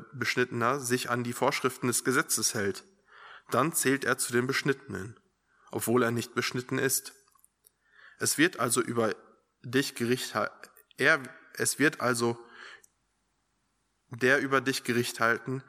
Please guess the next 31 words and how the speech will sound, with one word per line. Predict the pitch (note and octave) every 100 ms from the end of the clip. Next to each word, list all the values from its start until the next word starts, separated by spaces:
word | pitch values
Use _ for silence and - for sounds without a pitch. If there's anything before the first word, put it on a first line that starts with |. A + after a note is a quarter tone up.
| - -
der | A#2
das | A2+ -
Gesetz | A2+ A2+ A#2+ -
befolgt. | B2 - A#2 G2+ - - - _ _ -
Und | A#2+
das, | B2+ D3 -
obwohl | G#2+ A#2+ C3
er | A2+
körperlich | - B2+ B2+ A#2+ A2 A2+
nicht | A#2+ -
beschnitten | - - B2+ - G2+
ist. | F#2+ - - - _ _ _ _ - - -
Denn | A2+
du | A2
verstößt | A2+ - - B2+ C#3+ D3+ - - - - -
gegen | A#2 A#2+
das | G#2+ -
Gesetz, | G2+ A2+ B2 - - - -
und | A2+
das, | B2+ B2
obwohl | G#2+ - B2 C3+
es | -
dir | - B2 -
schriftlich | - A#2 - A#2+
vorliegt | - A2+ G#2+ G2+ G2+ - - - -
und | A#2+
du | G#2+
beschnitten | A#2+ - A#2 B2+ A2
bist. | F#2 - - - _ _ - _
Wirklich | B2 E3 F3 - -
Jude | G#2 G#2+ A#2+